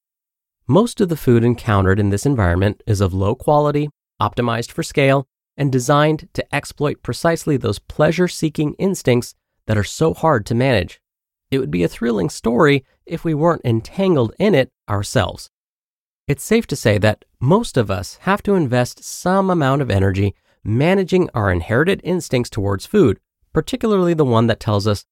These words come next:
we should never miss a chance to eat something good. This familiar kind of self-management is usually called eating sensibly. The usual eat sensibly advice is perhaps most tightly encapsulated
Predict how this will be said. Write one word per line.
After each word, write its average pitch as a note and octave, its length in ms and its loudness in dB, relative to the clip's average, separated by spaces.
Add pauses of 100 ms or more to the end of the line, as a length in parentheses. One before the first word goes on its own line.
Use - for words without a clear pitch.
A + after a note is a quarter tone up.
(100)
we G2+ 120 -4
should E2+ 200 -4
never C3 220 2
miss F3 160 -2
a D#3 60 -4
chance D3 640 -2
to - 200 -8
eat A2 140 -2
something F#2 500 -2
good. G2 360 -2 (640)
This - 460 -2
familiar D#3 400 0
kind D#3+ 280 -4
of A#2 80 -4
self-management D#3 920 -2 (260)
is D3+ 220 -6
usually F#3 280 -2
called D3+ 400 0 (460)
eating G#2+ 320 0
sensibly. - 640 0 (800)
The C#3 100 0
usual G3+ 560 0
eat D3+ 240 -8
sensibly C#3+ 480 -2
advice F#2+ 580 -2
is C3+ 120 -4
perhaps - 680 -6
most F#3 300 -4
tightly F3+ 340 -6
encapsulated A2+ 840 -4